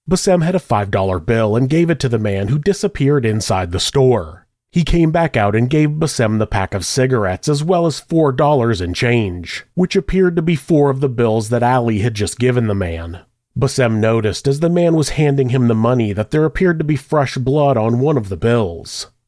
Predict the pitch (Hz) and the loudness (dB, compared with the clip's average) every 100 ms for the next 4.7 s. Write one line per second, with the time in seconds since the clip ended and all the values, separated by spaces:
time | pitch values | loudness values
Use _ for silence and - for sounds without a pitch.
0 | _ 202 208 208 226 196 131 127 127 - | _ 0 2 2 -2 -2 0 2 0 0
1 | 117 110 117 - 120 113 110 113 123 110 | 0 0 0 0 2 2 2 0 -2 -2
2 | 107 - 135 127 101 101 131 147 156 151 | -2 -2 0 0 -2 -2 -2 0 2 2
3 | 139 123 131 139 123 98 90 90 92 101 | 2 2 2 2 0 0 0 -2 -2 0
4 | 117 120 - 110 90 90 - | 0 -2 -2 -4 -4 -8 -16